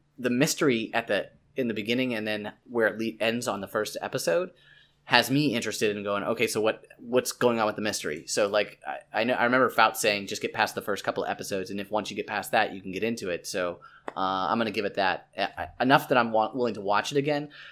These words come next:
I thought the major characters were okay. I thought, thought some of the acting was pretty bad. Um, some of the dialogue was pretty bad. So I'm hoping that that progresses and gets a little bit better.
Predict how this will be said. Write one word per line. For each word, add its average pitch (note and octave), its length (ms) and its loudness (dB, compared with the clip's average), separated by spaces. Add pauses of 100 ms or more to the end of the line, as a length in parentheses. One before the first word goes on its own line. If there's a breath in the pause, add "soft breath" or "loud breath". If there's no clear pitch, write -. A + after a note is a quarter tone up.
I B2+ 60 0
thought D#3 180 6
the C3 60 6
major C3+ 240 2
characters C#3+ 360 -2
were D3+ 120 4
okay. D3 280 2
I C3 40 2
thought, - 280 0
thought - 220 4
some A#2+ 100 -4
of G#2+ 60 -6
the G2 80 0
acting G#2 260 -4
was A#2 120 -8
pretty B2 180 -2
bad. A#2 400 6 (340 soft breath)
Um, G2 320 0
some - 180 0
of B2+ 60 2
the G#2+ 60 -2
dialogue A#2 440 8
was C3 140 -2
pretty C#3+ 180 0
bad. C#3 520 2 (400)
So A#2+ 600 6
I'm B2 100 0
hoping C#3+ 340 6
that A#2+ 280 2
that A2 200 6
progresses G#2+ 460 2
and G2 100 -4
gets G2 160 -6
a G2 40 -6
little F2+ 180 -6
bit F2+ 100 -6
better. - 320 -6